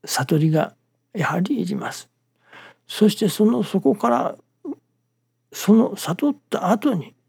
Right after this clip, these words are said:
生まれてくるものは何か。それはやっぱり神様のおかげをいただかなければならない。いただかなければ立ち行かない。ではどうしたら神様のおかげをいただいていくことができるのだろうか。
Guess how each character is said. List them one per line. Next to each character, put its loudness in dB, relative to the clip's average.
生 0
ま 4
れ -4
て -4
く 0
る 2
も 0
の -4
は -2
何 -6
か。 -18
そ -2
れ 2
は 0
や -4
っ -14
ぱ -2
り -2
神 2
様 -2
の 0
お -2
か 0
げ 2
を 2
い -4
た -4
だ -2
か -4
な -4
け -10
れ -6
ば -4
な -6
ら -8
な -14
い。 -14
い -20
た -2
だ -4
か -6
な -2
け -6
れ -2
ば -4
立 -12
ち -6
行 -2
か -10
な -8
い。 -16
で 8
は 2
ど 2
う -2
し -4
た 2
ら 0
神 -2
様 0
の 2
お 0
か -2
げ 0
を 0
い 0
た 0
だ 2
い -2
て -4
い -2
く -14
こ -6
と -2
が 0
で -6
き -6
る -4
の -8
だ -4
ろ -6
う -12
か。 -14